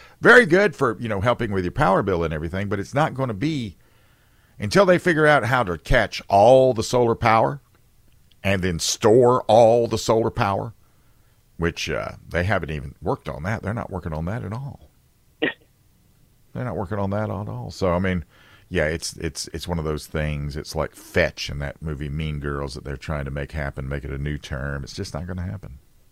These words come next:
Speaker 2: Hmm.
Speaker 1: Just
Speaker 2: Well,
Speaker 1: not
Speaker 2: maybe,
Speaker 1: happening.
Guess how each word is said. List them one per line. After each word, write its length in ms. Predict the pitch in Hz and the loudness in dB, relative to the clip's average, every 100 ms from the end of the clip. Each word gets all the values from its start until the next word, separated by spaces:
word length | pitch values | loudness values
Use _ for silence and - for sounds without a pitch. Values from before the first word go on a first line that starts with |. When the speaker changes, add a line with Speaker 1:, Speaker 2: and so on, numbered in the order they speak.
| _ _ _ _ _ _ _ _ _ _ _ - | _ _ _ _ _ _ _ _ _ _ _ -12
Speaker 2:
Hmm. 80 | 90 - _ _ _ | -12 -12 _ _ _
Speaker 1:
Just 60 | 95 | 0
Speaker 2:
Well, 160 | 107 | 4
Speaker 1:
not 140 | 139 143 | 4 4
Speaker 2:
maybe, 220 | 151 139 | 4 2
Speaker 1:
happening. 140 | 113 | -2